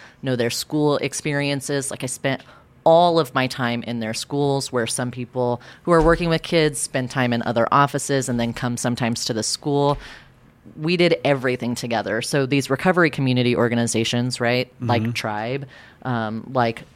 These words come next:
Speaker 1: uh, Advocates for Recovery, like, so many recovery community
Speaker 2: Mm-hmm.
Speaker 1: organizations across the state of, didn't exist.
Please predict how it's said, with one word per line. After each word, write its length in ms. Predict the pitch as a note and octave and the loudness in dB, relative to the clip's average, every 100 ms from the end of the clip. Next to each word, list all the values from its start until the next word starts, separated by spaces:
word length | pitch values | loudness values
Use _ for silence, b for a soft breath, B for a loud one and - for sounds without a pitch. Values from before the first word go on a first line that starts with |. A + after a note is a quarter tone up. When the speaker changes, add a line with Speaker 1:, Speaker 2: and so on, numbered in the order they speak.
| - | -6
Speaker 1:
uh, 180 | C3+ A#2+ | -4 -2
Advocates 500 | B2 B2+ B2+ B2 - | 0 0 -2 -4 -4
for 140 | - B2 | -2 0
Recovery, 600 | B2 C3 A2+ A2+ B2+ C3 | 0 -2 0 2 2 2
like, 260 | B2 B2 | 0 -2
so 360 | - - C3 B2 | -4 -2 0 2
many 260 | A#2+ B2 B2+ | 0 0 0
recovery 440 | A#2+ B2+ A#2 B2 | -2 -2 -2 -2
community 560 | - B2 B2 A#2+ B2 A#2+ | -2 -4 -4 -2 -2 -2
Speaker 2:
Mm-hmm. 100 | A#2 | -4
Speaker 1:
organizations 640 | A#2+ A#2 A2+ A#2+ C3 B2+ | -2 0 0 -2 -2 -6
across 300 | - B2+ B2 | -2 0 0
the 60 | |
state 160 | - C3 | -4 -4
of, 60 | A#2+ - B - | -4 -8 B 0
didn't 200 | F#3+ G#3 | 2 2
exist. 640 | D3 C#3+ - - - - | 0 -2 -2 -2 -6 -10